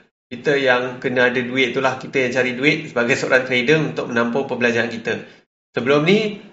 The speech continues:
kita kerja rajin ke malas ke, kita tahu. Tiap-tiap bulan memang hujung bulan duit gaji akan masuk. Tapi sekarang ni bila dah jadi full time trader,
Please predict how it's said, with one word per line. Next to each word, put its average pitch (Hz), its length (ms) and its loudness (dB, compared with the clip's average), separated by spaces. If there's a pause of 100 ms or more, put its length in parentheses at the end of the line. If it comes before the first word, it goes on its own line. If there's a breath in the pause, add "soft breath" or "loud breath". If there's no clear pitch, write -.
(300)
kita 127 400 2
kerja 131 320 2
rajin 139 400 4
ke 185 160 -2
malas 165 400 4
ke, 190 80 0
kita 160 240 -4
tahu. 113 400 2 (420)
Tiap-tiap 135 320 0
bulan 147 240 2
memang 131 360 2
hujung 131 200 -4
bulan 139 560 0
duit 120 320 -4
gaji 120 400 4
akan 110 160 -4
masuk. 104 320 -8 (320)
Tapi 156 240 -4
sekarang 139 400 4
ni 170 80 -4
bila 139 240 -4
dah 120 160 2
jadi 120 160 -2
full 120 160 -8
time 127 160 -2
trader, 139 480 -2